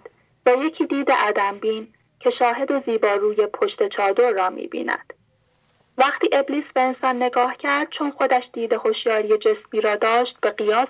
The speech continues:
افتاد و به انسان گفت: «تو رد هستی.» یعنی خودش را برتر از انسان دید و احترامی برای انسان قائل نشد. دید شیطان دید همانیدگی‌ها و هوشیاری جسمی است. اما آدم که به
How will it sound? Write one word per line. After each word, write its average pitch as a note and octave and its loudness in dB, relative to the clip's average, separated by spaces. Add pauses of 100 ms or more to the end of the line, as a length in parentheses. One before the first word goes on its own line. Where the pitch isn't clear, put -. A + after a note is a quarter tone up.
افتاد G3+ 0 (340)
و A3 4
به G#3+ 0
انسان A#3+ -2
گفت: B3 2
«تو B3+ 0
رد B3+ 2
هستی.» - -6 (680)
یعنی A#3 2
خودش C4 2
را A#3 2
برتر A#3 0
از A#3 2
انسان G#3+ -4
دید G#3 -4
و - 2
احترامی G#3+ 0
برای G3+ 2
انسان G3+ -4
قائل G3+ -2
نشد. - -2 (720)
دید C4 0
شیطان B3+ 2
دید C4 -2
همانیدگی‌ها A3+ 2
و A#3+ 0
هوشیاری G#3 2
جسمی - -2
است. - -14 (720)
اما A#3+ 4
آدم A#3+ 2
که - -12
به A#3+ 0